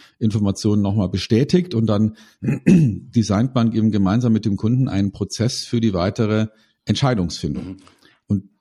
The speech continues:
Speaker 1: das kann man ja auch arbeitsteilig gestalten. Man könnte ja sagen, das erste Gespräch,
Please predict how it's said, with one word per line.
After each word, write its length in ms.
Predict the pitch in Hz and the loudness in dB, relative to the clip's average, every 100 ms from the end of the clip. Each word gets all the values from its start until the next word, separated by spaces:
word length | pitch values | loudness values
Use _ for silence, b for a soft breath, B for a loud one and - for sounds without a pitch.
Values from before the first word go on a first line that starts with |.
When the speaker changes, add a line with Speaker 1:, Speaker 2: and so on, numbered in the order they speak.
| - | -18
Speaker 1:
das 360 | - 101 117 - | -8 -6 -6 -4
kann 160 | 120 | 0
man 180 | 147 151 | 0 2
ja 200 | 127 104 | 0 0
auch 280 | 73 120 127 | -2 -2 -2
arbeitsteilig 920 | 113 165 156 131 - - 117 110 110 | -2 0 0 -2 -6 -4 0 0 -2
gestalten. 560 | 110 - 87 95 107 90 | -6 -6 -2 0 0 -2
Man 180 | 82 87 | -4 -2
könnte 280 | 113 127 120 | -2 0 0
ja 120 | 98 | 0
sagen, 460 | 98 104 143 160 | 0 0 0 2
das 100 | 131 | 0
erste 380 | - 101 123 135 | 0 -2 -2 -4
Gespräch, 600 | 123 - 120 123 135 - | -4 -4 0 2 0 -4